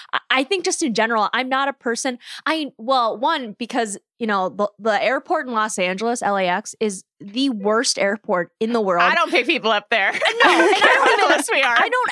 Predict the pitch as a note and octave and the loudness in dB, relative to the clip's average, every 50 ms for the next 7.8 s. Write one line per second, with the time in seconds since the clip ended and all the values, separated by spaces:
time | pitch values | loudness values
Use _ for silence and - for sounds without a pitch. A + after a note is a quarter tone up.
0 | - - C#4 C#4+ D#4 E4+ - - - _ D4+ C#4 - C4 B3+ B3+ D4 G4 G4+ C#4 | -2 -2 -2 0 0 -2 -4 -6 -6 _ -4 -2 0 0 0 0 0 0 0 0
1 | B3 A3+ D#4 C#4 F#4+ E4+ D#4+ D#4+ D#4+ D#4 D4+ D#4 D#4+ F4 E4 G4+ C4+ C4 A#3 - | 0 -2 -2 -2 0 0 0 0 0 0 2 2 2 0 0 -2 -2 -2 -2 0
2 | C4 A#3+ A#3+ - C#4+ - B3 A3 F3 - A#3 B3+ D4 - - - - - B3 B3 | 0 -2 -2 -2 -2 -2 -2 -2 -2 -2 -2 -2 -2 -2 -4 -6 -4 -4 -4 -4
3 | F#3+ - G#3 G#3 - - _ _ _ B3 A3 A3+ - F4 D4 A#3+ G4 B4+ - - | -2 -2 -2 -2 -2 -4 _ _ _ -20 -14 -4 -2 -2 0 0 0 -2 0 0
4 | - D4+ G#3+ A3+ C4 C#4+ D4+ C#4+ C#4+ B3 C#4+ C#4+ C4 C#4 C4+ D4 C4+ D4 C#4+ D4 | 0 0 2 2 0 0 0 -2 -2 0 -2 -2 0 0 -2 -2 -2 -2 -4 -4
5 | C#4 C4 C4+ C4+ C4 C4 A3 - A#3+ - - G#3 G3 G3 F3+ F3 E3+ E3+ E3+ - | -2 -2 -2 -2 -2 -4 -4 -6 -6 -6 -2 -2 -2 0 0 0 0 0 0 -2
6 | E3 E3 D#3+ D#3+ D#3+ E3 F3 F3+ G3 G3+ G#3+ G#3+ F#3 - G3+ G3 - _ - - | -4 -8 -6 -6 -4 -2 -2 0 0 0 0 0 0 -2 -2 -2 -2 _ -10 -20
7 | - - - - - - - - - _ - - - F4+ F4+ - | -18 -16 -16 -18 -18 -18 -20 -20 -10 _ -4 -2 0 0 0 0